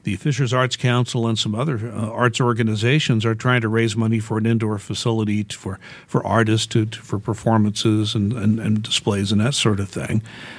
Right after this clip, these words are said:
Um, if they're able to, ra-, and they're, they have a very ambitious fundraising goal, they're in the process of doing that. If they get close to their goal, do you think the city has a role in supporting that? Or what, what is your general view of the city's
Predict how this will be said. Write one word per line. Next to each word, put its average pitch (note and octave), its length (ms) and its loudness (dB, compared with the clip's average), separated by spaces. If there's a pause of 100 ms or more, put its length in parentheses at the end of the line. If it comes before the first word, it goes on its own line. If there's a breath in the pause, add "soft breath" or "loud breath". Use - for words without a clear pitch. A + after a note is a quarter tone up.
(220 loud breath)
Um, G#2+ 540 2 (180)
if E3 200 0
they're F3 180 2
able D3 220 2
to, A2+ 100 0
ra-, A#2+ 140 0
and A#2 120 0
they're, D#3 220 2
they B2+ 120 0
have C3+ 180 2
a - 20 -4
very B2 180 2
ambitious A2 480 0
fundraising G#2+ 680 0
goal, A2+ 460 0
they're A2 180 2
in A2+ 80 2
the A#2+ 60 0
process A2 580 0
of G2 140 -8
doing B2 280 4
that. F2+ 240 -8 (440 loud breath)
If E3+ 160 2
they F#3+ 100 4
get C#3 200 2
close C3+ 340 2
to - 80 -2
their C#3 160 4
goal, C3+ 240 4
do B2+ 100 2
you G#2+ 80 0
think B2+ 220 2
the G2+ 100 -4
city A#2+ 300 2
has A2+ 260 2
a A2 80 0
role A2 300 2
in G#2 80 2
supporting A#2 560 0
that? A#2 180 4
Or A2 80 0
what, B2+ 200 0
what C#3 140 4
is A2+ 140 2
your A#2+ 80 6
general A2+ 400 4
view A2+ 160 2
of G#2 80 0
the G2+ 80 -4
city's A2+ 540 0